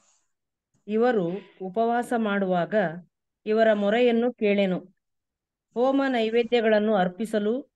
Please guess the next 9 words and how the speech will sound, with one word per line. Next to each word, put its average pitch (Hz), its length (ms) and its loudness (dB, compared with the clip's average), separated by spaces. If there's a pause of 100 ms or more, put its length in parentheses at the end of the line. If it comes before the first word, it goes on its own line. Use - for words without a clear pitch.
(360)
ಸ್ವೀಕರಿಸೆನು. 214 720 -2 (420)
ಖಡ್ಗ 233 340 0 (160)
ಕ್ಷಾಮ 220 440 0 (120)
ವ್ಯಾಧಿಗಳಿಂದ 202 680 0
ಇವರನ್ನು 190 560 0
ನಿರ್ಮೂಲ 190 540 0
ಮಾಡುವೆನು 196 500 -2
ಎಂದು 180 280 -2
ಹೇಳಿದನು. 175 640 -4